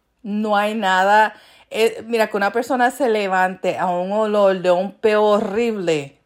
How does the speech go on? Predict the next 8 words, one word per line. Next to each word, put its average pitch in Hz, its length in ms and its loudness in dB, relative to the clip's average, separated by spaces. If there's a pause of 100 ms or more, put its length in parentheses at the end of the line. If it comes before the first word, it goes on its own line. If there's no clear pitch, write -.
tampoco, 151 880 0
o 143 80 -4
sea, 147 260 0
eso 156 360 -4
hay 240 120 0
que 233 140 4
tener 175 460 2
respeto. 180 600 0